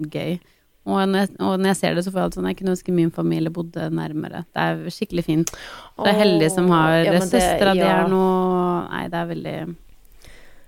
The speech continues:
Speaker 1: det ser
Speaker 2: Altså,
Speaker 1: veldig
Speaker 2: jeg har
Speaker 1: koselig ut.
Speaker 2: aldri, jeg har aldri skjønt verdien. Eller jeg har alltid vært veldig sånn familie, øh, kjær, men,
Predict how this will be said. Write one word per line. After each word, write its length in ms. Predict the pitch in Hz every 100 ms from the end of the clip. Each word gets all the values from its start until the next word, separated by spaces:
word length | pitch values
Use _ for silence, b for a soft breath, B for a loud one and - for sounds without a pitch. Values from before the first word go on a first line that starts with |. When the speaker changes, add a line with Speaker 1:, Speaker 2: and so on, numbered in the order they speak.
| b
Speaker 1:
det 100 | 214
ser 160 | - 226
Speaker 2:
Altså, 60 |
Speaker 1:
veldig 80 | 220
Speaker 2:
jeg 80 | 214
har 80 | 202
Speaker 1:
koselig 240 | 214 165
ut. 60 | 139
Speaker 2:
aldri, 260 | 151 160 160 160 160 160 143 B - - - -
jeg 80 | 190
har 100 | -
aldri 420 | 180 139 151 147 143 143 139 135 127 95 - -
skjønt 360 | - 151 -
verdien. 380 | 139 127 117 139 -
Eller 180 | - 160
jeg 60 | 156
har 100 | 139
alltid 240 | 139 160
vært 160 | 160 160
veldig 240 | 131 123
sånn 160 | 135 127
familie, 440 | 131 120 - 107 110 113 117 117 - _ -
øh, 560 | 87 127 113 - - - -
kjær, 300 | - 160 170
men, 200 | 175 165